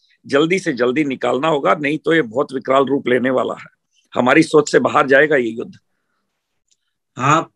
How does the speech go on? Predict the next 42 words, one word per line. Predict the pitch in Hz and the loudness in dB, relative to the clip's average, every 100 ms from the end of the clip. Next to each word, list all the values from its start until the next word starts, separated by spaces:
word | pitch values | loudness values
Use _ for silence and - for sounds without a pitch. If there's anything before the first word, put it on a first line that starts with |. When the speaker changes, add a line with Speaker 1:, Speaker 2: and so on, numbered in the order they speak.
| _ | _
Speaker 2:
क्योंकि | - 139 151 | -6 -2 0
वही | 135 131 156 | 0 2 2
रह | 139 143 | 2 0
रहे | 147 151 | 0 0
हैं, | 151 147 | -2 -4
और | 131 131 123 131 123 117 - | -4 -6 -4 -4 -6 -8 -8
इस | 131 113 | -6 -2
बीच | 147 143 | -2 0
में | 143 | 0
मैंने | 139 143 | 0 0
देखा | 131 131 131 | -4 -8 -4
है | 151 139 147 147 | -4 -2 -4 -4
कि | 139 | -4
हम | 113 117 127 | -4 -2 0
लोगों | 139 | 0
के | 131 | -4
सामने | 120 123 143 | -4 0 0
भी, | 143 143 | 0 -2
आपने | 131 - 127 | -4 -8 -14
साथ | - 127 139 139 | -8 -4 -4 0
में | 139 135 | 0 2
भी | 147 135 - - _ - | 0 -4 -10 -20 _ -6
बाहर | 113 127 120 | 0 0 2
दिखाया | 120 110 123 139 | 0 0 2 2
है, | 127 131 | 0 0
लोगों | 120 113 120 | 0 -2 -6
से | 113 | -10
बातचीत | - 123 131 - 135 - | -8 -6 -6 -2 -2 2
की | 123 | 2
है, | 120 135 135 - - _ - | 4 2 0 -6 -20 _ -2
खुद | 147 | 0
घूम | 120 107 147 | 2 6 8
भी | 147 151 | 10 8
रहे | 139 123 139 | 8 4 4
हैं, | 135 113 | 2 2
देख | 131 151 | 2 2
भी | 139 | 2
रहे | 123 113 | 0 0
हैं, | 120 - - - _ | -6 -10 -20 -20 _
तो | 165 - | -10 -8
क्या | - 202 226 | 0 4 6
हालत | 214 127 127 147 175 196 | 6 4 4 6 4 2